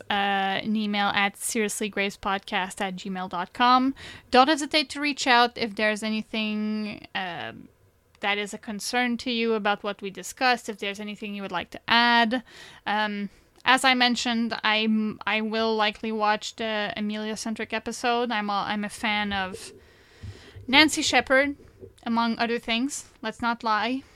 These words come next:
Amy Acker as well. Um, so I'm, I'm kind of excited for that. Listen, I've been waiting years to have the Shepard sisters together in a room. Though I know we're missing Neve Campbell,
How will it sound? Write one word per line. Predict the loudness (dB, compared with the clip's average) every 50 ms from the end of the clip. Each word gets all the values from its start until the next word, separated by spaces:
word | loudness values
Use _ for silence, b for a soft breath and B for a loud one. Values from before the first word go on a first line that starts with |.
| b b b b -8 -6
Amy | -4 -2 -2 0 2
Acker | 2 0 0 -2 -2 -2 -2 0
as | -2 -4 -4 -4
well. | -4 -2 -2 -2 -2 -4 -6 -10 _ -14 -10 -6
Um, | -6 -4 -2 -2 -2 -2 -2 -4 -6 -10 -14 _ _ -20 -20 _ -20 _ _ _ -20 -20 -20 -20 -20 -20 -20 -20
so | -12 -6 -4
I'm, | -4 -4 -4 -6 -6
I'm | -6 -6 -6 -8 -10
kind | -6 -4 -4 -4 -4 -6
of | -6 -6
excited | -6 -6 -6 -6 -6 -4 -4 -4 -6 -10 -8 -8
for | -10 -10 -8
that. | -6 -6 -6 -6 -6 b b b b b b b b b b b
Listen, | -2 0 0 0 0 -2 -6 -6 -6 -10 -16 _ _ _ _ 2
I've | 2 4 2 0 0 0
been | 0 2 2 0 0 0
waiting | 0 0 0 0 0 -2 -2
years | -4 -4 -4 -4 -4 -2 -2 -2 -4 -4 -6 -10 -10
to | -10 -8
have | -4 -4 -4 -4 -4
the | -6
Shepard | -8 -8 -8 -6 -6 -6 -6
sisters | -8 -10 -12 -10 -8 -8 -8 -8 -10 -12
together | -14 -10 -8 -8 -6 -4 -4 -4 -4 -4 -6 -8 -14 -20 _ _ _ -12 -8
in | -6 -6
a | -4 -4
room. | -6 -6 -6 -6 -6 -6 -6 -6 -10 _ _ _ -2
Though | 0 2 2
I | 2 2
know | 0 0 -2 -2
we're | -2 -2
missing | -2 -2 -4 -4 -4 -6 -4 -4 -4 -4
Neve | -6 -6 -8 -8
Campbell, | -8 -6 -6 -4 -2 -2 -2 -2 -2 -4